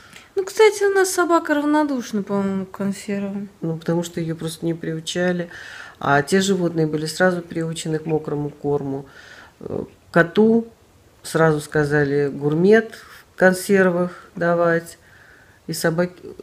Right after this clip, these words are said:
Speaker 2: и собаки тоже что-то такое сказали. Ну, в общем, всё было в консервах.
Speaker 1: Следующий вопрос. Ольга Кайзер. Аня, расскажи, как ты делаешь макияж? Ольга, я не могу рассказать. Я могу показать. У меня на канале очень,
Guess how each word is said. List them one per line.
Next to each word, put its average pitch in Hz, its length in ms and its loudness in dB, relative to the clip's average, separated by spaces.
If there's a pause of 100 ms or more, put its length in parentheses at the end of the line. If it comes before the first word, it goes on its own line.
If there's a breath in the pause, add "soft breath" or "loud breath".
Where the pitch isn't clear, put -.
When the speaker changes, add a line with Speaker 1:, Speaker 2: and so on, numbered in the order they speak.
Speaker 2:
и - 180 -10
собаки 165 420 -6
тоже 127 300 -4
что-то - 260 -16
такое 127 340 -8
сказали. 127 600 -12
Ну, 160 100 -4
в - 40 -2
общем, 170 180 -10
всё 208 200 2
было 160 500 0 (720)
в - 100 -20
консервах. 131 480 -8 (500 loud breath)
Speaker 1:
Следующий 381 460 2
вопрос. 381 480 2
Ольга 330 340 0
Кайзер. 302 540 2
Аня, 277 260 0
расскажи, 262 460 -2
как 370 240 -2
ты 311 120 -8
делаешь 277 380 -2
макияж? 226 400 -4 (540 loud breath)
Ольга, 226 260 0
я 214 160 0
не 262 80 -2
могу 277 220 -2
рассказать. 214 600 -4 (440)
Я 208 100 -2
могу 269 200 -4
показать. 247 640 -2 (100)
У 190 60 -4
меня 240 200 -2
на 277 120 0
канале 320 400 0
очень, 277 500 -6